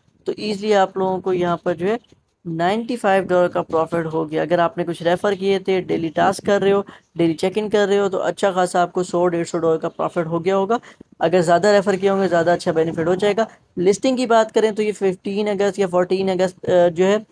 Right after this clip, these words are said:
unofficially date बताई जा रही है कि docs list होगा, but confirm date जैसी ही आएगी मैं आपको update कर दूंगा। हो सकता है फ़ोर्टीन अगस्त या फ़िफ़्टीन अगस्त के बीच में list हो जाए,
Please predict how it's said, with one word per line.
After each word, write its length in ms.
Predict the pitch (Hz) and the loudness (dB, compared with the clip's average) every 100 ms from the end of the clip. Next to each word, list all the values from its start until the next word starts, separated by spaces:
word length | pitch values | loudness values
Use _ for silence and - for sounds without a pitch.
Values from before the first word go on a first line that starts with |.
| _ - - | _ -10 0
unofficially 580 | 202 214 196 196 202 196 | 2 2 0 0 -2 2
date 220 | 180 185 | 2 2
बताई 300 | 180 180 180 | 2 2 4
जा 160 | 180 | 4
रही 120 | 180 202 | 2 2
है 60 | |
कि 120 | 208 | 0
docs 380 | 180 175 170 170 | 0 0 0 0
list 300 | 170 - - | -4 -4 -8
होगा, 440 | 170 160 175 214 - - - _ _ _ | -8 -4 0 0 -2 -8 -20 _ _ _
but 160 | 196 - - | 0 2 0
confirm 400 | 202 202 240 226 | 2 2 2 6
date 240 | 233 190 | 4 4
जैसी 340 | 175 175 - | 2 0 0
ही 80 | 220 | 2
आएगी 260 | 208 190 208 | 2 2 0
मैं 120 | 202 | 2
आपको 280 | 170 - 175 | 0 0 -2
update 300 | 160 175 175 | 2 0 2
कर 200 | 185 180 | 2 2
दूंगा। 220 | 202 208 | 2 2
हो 160 | 190 190 | 2 0
सकता 280 | 196 - | 0 0
है 60 | 196 | 0
फ़ोर्टीन 420 | 180 175 185 190 | 2 0 0 0
अगस्त 300 | 185 185 185 | 2 0 0
या 80 | 190 | -2
फ़िफ़्टीन 360 | 170 - 180 180 | -2 -2 0 0
अगस्त 280 | 175 180 | 0 -2
के 80 | - | -4
बीच 280 | 175 175 - | -4 -6 -4
में 100 | 175 | -4
list 220 | 165 - 175 | -4 -6 -4
हो 120 | 180 | 2
जाए, 180 | 226 | 2